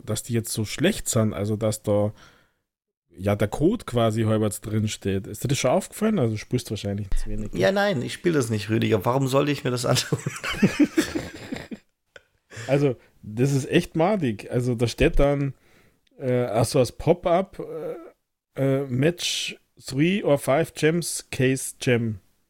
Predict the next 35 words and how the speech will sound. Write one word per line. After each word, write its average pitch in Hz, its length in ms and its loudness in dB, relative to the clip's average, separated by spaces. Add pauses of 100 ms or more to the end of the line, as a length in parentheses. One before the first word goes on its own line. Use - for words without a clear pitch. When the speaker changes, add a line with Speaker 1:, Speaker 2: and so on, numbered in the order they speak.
(1500)
Speaker 1:
Das 127 200 -10
soll 151 160 2
aber 151 400 0
ganz 147 280 0
was 156 120 0
anderes 175 340 2
heißen. 117 380 0
Also, 113 260 2 (480)
Speaker 2:
Ja, 104 180 0
das 110 200 0
ist 117 160 0
jetzt 147 140 2
Speaker 1:
das 120 60 0
Speaker 2:
nichts 190 160 4
Speaker 1:
ist - 60 4
erst 135 100 4
Speaker 2:
Neues 208 200 4
Speaker 1:
neu, 294 60 2
Speaker 2:
für 285 120 0
Speaker 1:
das 113 100 2
Speaker 2:
mich. 104 80 -2
Speaker 1:
gab's 240 280 0
noch 143 100 4
nicht. 120 220 2 (180)
Das, 135 260 -4
ja, 143 280 0
aber 160 120 2
das 131 200 -2
gab's - 640 -2 (380)
zum 135 280 2
Start 110 560 0
von 117 240 -2
diesem 117 280 0
Gedöns 113 560 0
nicht. 110 300 0